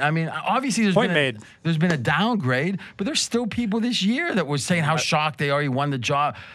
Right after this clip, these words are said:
Speaker 1: I, I guess what I'm saying is, how is Carolina considered one of the worst teams w-, without Baker Mayfield? And how is it that Baker Mayfield's only a half a game upgrade?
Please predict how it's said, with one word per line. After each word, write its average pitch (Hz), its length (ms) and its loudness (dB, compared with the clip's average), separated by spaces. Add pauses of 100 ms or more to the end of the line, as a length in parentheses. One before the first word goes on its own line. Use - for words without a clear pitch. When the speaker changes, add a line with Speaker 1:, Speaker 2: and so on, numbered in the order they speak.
(140)
Speaker 1:
I, - 200 -12 (180)
I 185 60 2
guess 214 180 2
what 214 80 2
I'm 190 60 2
saying 180 260 2
is, 127 140 0
how 208 240 0
is 220 80 -2
Carolina 180 440 2
considered 147 360 -2
one 143 140 0
of 131 60 2
the 120 60 2
worst 113 320 0
teams 92 500 -2 (360)
w-, - 340 -8
without 147 600 2 (200)
Baker 117 300 2
Mayfield? 95 600 -2 (260)
And 143 120 -2
how 175 380 2
is 160 300 -2
it 147 80 -2
that 135 80 -2
Baker 139 260 0
Mayfield's 139 400 -2
only 131 180 0
a 117 60 2
half 117 340 0
a 135 40 -2
game 107 340 0
upgrade? 98 560 -6